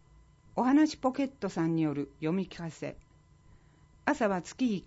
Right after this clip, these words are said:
回、一年生から六年生に、昼の放課は低学年中心に読み聞かせを行っていただいています。読書週間。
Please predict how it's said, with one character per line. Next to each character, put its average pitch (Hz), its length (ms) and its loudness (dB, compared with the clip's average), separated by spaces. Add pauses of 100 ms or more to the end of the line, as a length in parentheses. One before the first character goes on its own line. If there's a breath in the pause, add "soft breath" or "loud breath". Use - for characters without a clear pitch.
回、 135 280 -4 (640)
一 262 240 0
年 277 240 8
生 170 260 -2
か 156 140 -2
ら 160 120 -2
六 180 220 0
年 262 240 6
生 156 240 -2
に、 131 180 0 (440 soft breath)
昼 269 260 2
の 247 160 6
放 220 220 0
課 202 140 0
は 180 180 -2 (260)
低 285 220 2
学 277 240 0
年 175 220 4
中 202 220 0
心 175 320 -2
に 160 140 -2 (420 soft breath)
読 202 180 2
み 269 120 6
聞 - 140 -12
か 240 140 0
せ 220 140 0
を 196 120 0
行 240 100 -2
っ 247 160 4
て 233 140 -4
い 147 100 0
た 185 140 -4
だ 190 100 -2
い 170 100 -4
て 139 140 -6
い 131 140 -2
ま 123 180 -2
す。 - 260 -20 (1200)
読 190 260 -4
書 302 180 2
週 254 260 -2
間。 - 360 -8